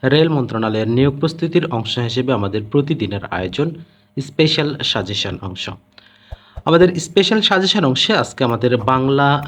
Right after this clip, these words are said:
দ্বিতীয় পর্ব আমরা আপলোড করছি। আশা করছি আমাদের আজকের এই ভিডিও থেকে আপনারা সামান্যতম হলেও উপকৃত হবেন ইনশাআল্লাহ। শুরু করছি আমাদের আজকের খাদ্য অধিদপ্তরের নিয়োগ প্রস্তুতি সাজেশন ভিত্তিক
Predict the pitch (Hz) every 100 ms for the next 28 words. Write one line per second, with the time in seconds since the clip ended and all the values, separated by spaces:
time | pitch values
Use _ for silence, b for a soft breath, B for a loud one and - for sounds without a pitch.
0 | 120 117 160 160 175 156 - 92 95 95
1 | 135 - - - - 101 95 - 104 101
2 | - 110 120 - 160 156 156 - 151 -
3 | 208 202 - - 104 104 - 175 175 165
4 | 147 143 143 - 208 202 123 104 98 92
5 | 101 214 220 165 123 117 110 107 110 117
6 | - 208 196 - 120 95 87 90 107 -
7 | _ B B B B - 214 220 202 -
8 | 302 135 120 - 110 - 123 117 - 151
9 | - 175 175 170 170 165 160 156 156 156
10 | 123 113 123 - 113 113 B B B -
11 | - 170 175 143 92 107 - 104 -